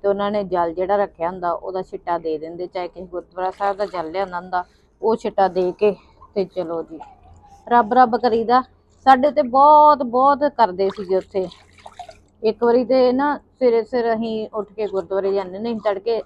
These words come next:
ਆਸਾ ਦੀ ਵਾਰ ਕਰਨੀ ਹੁੰਦੀ, ਛੋਟੇ ਛੋਟੇ ਹੁੰਦੇ ਸੀ, ਹਾਰਮੋਨੀਅਮ ਵਗੈਰਾ ਮੈਨੂੰ ਸਾਰਾ ਕੁਛ ਆਉਂਦਾ। ਤੇ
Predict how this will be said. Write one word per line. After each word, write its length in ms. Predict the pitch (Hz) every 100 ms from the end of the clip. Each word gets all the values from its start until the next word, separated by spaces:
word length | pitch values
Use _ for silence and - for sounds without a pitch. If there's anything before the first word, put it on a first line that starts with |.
| -
ਆਸਾ 260 | 202 202 196
ਦੀ 120 | 175
ਵਾਰ 200 | 175 170
ਕਰਨੀ 340 | 180 175 175
ਹੁੰਦੀ, 200 | 202 175 151 _ _ _ _
ਛੋਟੇ 160 | 226 202
ਛੋਟੇ 200 | 240 -
ਹੁੰਦੇ 220 | 226 214 202
ਸੀ, 80 | 208
ਹਾਰਮੋਨੀਅਮ 460 | 214 220 214 196
ਵਗੈਰਾ 260 | 175 185 180
ਮੈਨੂੰ 180 | 185 185
ਸਾਰਾ 240 | 196 175
ਕੁਛ 200 | 185 214
ਆਉਂਦਾ। 280 | 202 160 190 - _ _ - - - - _ _ - _ _
ਤੇ 160 | 220 208